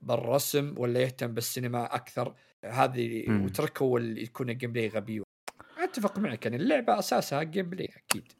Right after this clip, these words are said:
Speaker 2: أ-، أنا، أنا مو تنمر، بس أنا متأكد إنه في فكرة أقوى في راسك، أبغاك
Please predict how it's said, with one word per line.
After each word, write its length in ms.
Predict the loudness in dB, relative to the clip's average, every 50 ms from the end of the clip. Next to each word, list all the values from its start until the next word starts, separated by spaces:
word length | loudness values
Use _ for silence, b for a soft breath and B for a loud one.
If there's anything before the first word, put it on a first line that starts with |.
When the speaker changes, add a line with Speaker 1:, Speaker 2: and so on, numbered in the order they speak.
| _ _ 12
Speaker 2:
أ-، 20 | 12
أنا، 560 | 12 12 10 8 8 8 8 6 6 6 6
أنا 120 | 6 4
مو 340 | 4 2 0 0 2 2 2
تنمر، 420 | 4 4 4 4 6 6 4 4
بس 180 | 4 2 2 4
أنا 120 | 4 4
متأكد 420 | 4 6 4 4 4 4 2 4 4
إنه 140 | 4 4 4
في 200 | 4 4 4 4
فكرة 520 | 4 2 2 4 4 6 6 6 6 2 -2 6
أقوى 400 | 8 10 10 10 10 6 4 4
في 120 | 2 2
راسك، 580 | 4 4 4 4 4 0 0 0 -2 -10 -20 -20 -20 -10 _ 4
أبغاك 420 | 6 6 8 8 8 6 6